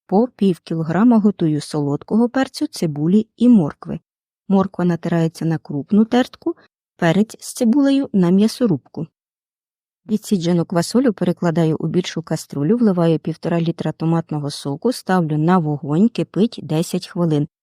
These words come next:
Додаю моркву, ще кипить десять хвилин, далі перець з цибулею, склянка олії двісті п'ятдесят мілілітрів, така сама склянка і цукор, повна ложка солі.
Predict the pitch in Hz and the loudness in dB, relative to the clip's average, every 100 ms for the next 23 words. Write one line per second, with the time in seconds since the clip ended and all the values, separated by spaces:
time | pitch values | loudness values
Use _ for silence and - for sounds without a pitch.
0 | _ - 185 208 196 151 156 _ _ 170 | _ -2 0 2 2 0 -4 _ _ -2
1 | 175 165 160 - 226 - _ - - 156 | 2 2 0 -2 -2 -2 _ -16 -4 -4
2 | - 147 156 139 151 - 143 - 143 156 | -4 -4 -4 -2 -4 -4 -8 -4 0 2
3 | 151 160 214 302 - 151 143 - - 147 | 2 2 0 0 0 0 0 -6 -8 -6
4 | 143 135 139 143 _ _ _ - 156 170 | -4 -4 -2 -4 _ _ _ -10 0 4
5 | 190 - 151 156 139 139 147 233 196 214 | 4 2 -4 -2 -2 -2 0 0 2 0
6 | - 165 147 143 - 170 - 156 165 151 | 0 -4 -4 -6 -4 -4 -2 -2 0 0
7 | 135 127 - - _ - 156 - 160 - | -2 -6 -10 -12 _ -8 -8 -4 -6 -2
8 | 156 147 - 151 185 240 220 220 - 202 | -2 -2 -4 0 2 2 0 -4 -6 -8
9 | - 147 143 147 - _ _ - 156 185 | -4 -8 -6 -12 -12 _ _ -4 0 4
10 | 175 143 143 202 - - - - - 151 | 4 2 2 0 -2 -12 -14 -16 -4 -2
11 | 135 | -2